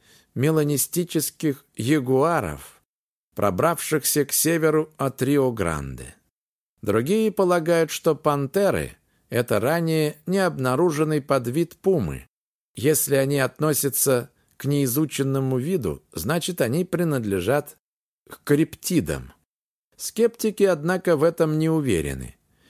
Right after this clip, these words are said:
Они считают, что в подавляющем большинстве случаев свидетели и правда видели пуму,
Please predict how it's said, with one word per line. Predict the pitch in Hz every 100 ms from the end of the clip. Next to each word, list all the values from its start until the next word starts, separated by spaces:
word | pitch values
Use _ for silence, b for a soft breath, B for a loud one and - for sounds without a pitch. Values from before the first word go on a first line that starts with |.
| b b
Они | - 101 135
считают, | 113 120 113 147 135
что | 107 143 120
в | -
подавляющем | 117 120 113 160 185 165 - 147 131
большинстве | 131 120 135 120 - 131 120
случаев | - 180 175 - 71 69 - b b b b
свидетели | - - 107 113 202 190 180
и | 175 - 139
правда | 131 143 170 180 165 165
видели | 170 156 160 156
пуму, | 143 196 175 101 73